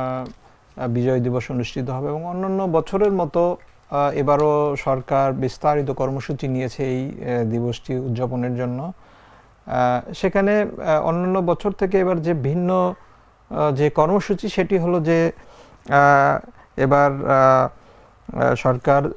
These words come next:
সকল জেলা এবং উপজেলা, আহ, পর্যায়ে, আহ, একটি, আহ, মেলা আয়োজন করবে। সেখানে বিজয় মেলা সেটি হবে এবং সে-, সেই বিজয় মেলায় চারু, ও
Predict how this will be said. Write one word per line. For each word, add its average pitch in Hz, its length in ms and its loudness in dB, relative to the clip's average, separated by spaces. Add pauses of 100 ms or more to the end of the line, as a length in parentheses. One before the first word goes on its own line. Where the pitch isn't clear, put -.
সকল 139 360 0
জেলা 143 320 2
এবং 143 240 -2
উপজেলা, 139 580 2
আহ, 127 680 -2
পর্যায়ে, 135 540 2
আহ, 123 1080 -2
একটি, 135 200 -4
আহ, 135 240 0
মেলা 147 460 6
আয়োজন 139 280 2
করবে। 135 360 2
সেখানে 226 540 0 (920)
বিজয় 170 340 4
মেলা 165 280 2
সেটি 160 240 0
হবে 165 260 4
এবং 160 300 4
সে-, 156 480 2
সেই 160 200 2
বিজয় 147 460 2
মেলায় 147 320 2
চারু, 151 560 2 (560)
ও 139 180 2